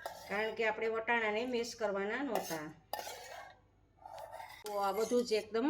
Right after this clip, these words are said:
મિક્સ કરી દીધું છે અને હવે આપણે પાઉંભાજીનો વઘાર કરવાનો છે. આપણે પાઉંભાજીનો વઘાર કરવા માટે ગેસ સ્ટાર્ટ કરી અને એક પેન લીધું છે અને એના, આમાં આપણે મોટા પાંચ ચમચા તેલ રાખેલું છે.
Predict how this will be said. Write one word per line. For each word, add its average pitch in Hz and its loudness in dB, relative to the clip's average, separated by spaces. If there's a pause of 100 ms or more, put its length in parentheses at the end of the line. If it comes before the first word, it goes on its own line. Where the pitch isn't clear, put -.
(120)
મિક્સ 262 4
કરી 196 4
દીધું 180 2
છે 294 4 (600)
અને 214 2
હવે 214 4
આપણે 196 4
પાઉંભાજીનો 214 2
વઘાર 220 4
કરવાનો 175 -2
છે. 180 -4 (1120)
આપણે 220 2
પાઉંભાજીનો 254 2
વઘાર 247 6
કરવા 233 4
માટે 220 4
ગેસ 233 4
સ્ટાર્ટ 262 2
કરી 262 2
અને 220 4
એક 214 2
પેન 240 4
લીધું 254 2
છે 262 4
અને 214 2
એના, 233 6
આમાં 240 2
આપણે 233 4
મોટા 254 4 (120)
પાંચ 247 4
ચમચા 226 4
તેલ 220 4
રાખેલું 190 4
છે. 285 2